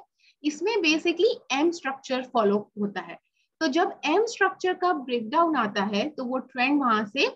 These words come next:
change होता है। तो आप देख सकते हैं कि किस तरह से, अ, आरएसआई ऊपर की तरफ जा रहा है और यहाँ पे अगर आप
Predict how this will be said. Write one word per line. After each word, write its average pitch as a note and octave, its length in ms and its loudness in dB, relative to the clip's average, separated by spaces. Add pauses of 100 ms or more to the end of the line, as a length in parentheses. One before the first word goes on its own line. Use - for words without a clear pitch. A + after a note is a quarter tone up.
(380)
change B3 240 4
होता G3 240 0
है। F3 140 -8
तो - 360 -4
आप E4+ 120 6
देख D#4+ 280 0
सकते G4+ 320 0
हैं F4 200 0
कि F#4 120 0
किस D#4 240 -4
तरह D#4+ 320 0
से, E4 280 -4 (200)
अ, B3+ 60 0 (480)
आरएसआई C4+ 500 -2
ऊपर A#3+ 320 -4
की B3+ 100 -10
तरफ C4+ 260 -2
जा B3 200 2
रहा B3 140 4
है F4+ 80 0
और B3+ 240 -2
यहाँ B3 300 0
पे D4+ 160 -2
अगर C4+ 180 -6
आप C#4 240 -6